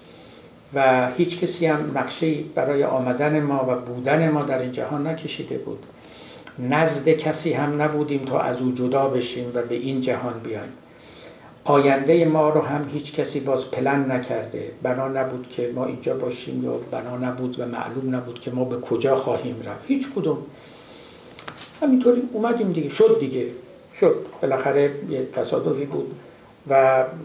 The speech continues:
یه ماها پیدامون شد تو این عالم. بنابراین ماها حقیقتاً، اه،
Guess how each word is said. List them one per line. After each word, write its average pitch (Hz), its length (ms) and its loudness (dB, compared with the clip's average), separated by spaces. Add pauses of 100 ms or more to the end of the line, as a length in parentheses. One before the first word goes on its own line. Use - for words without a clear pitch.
یه 127 260 -2 (360)
ماها 127 280 -2
پیدامون 135 480 4
شد - 260 -4
تو 139 60 -4
این 127 100 -6
عالم. 113 300 -8 (2750)
بنابراین 226 520 6
ماها 190 680 2 (560)
حقیقتاً، 156 720 -4 (400)
اه، 131 360 -4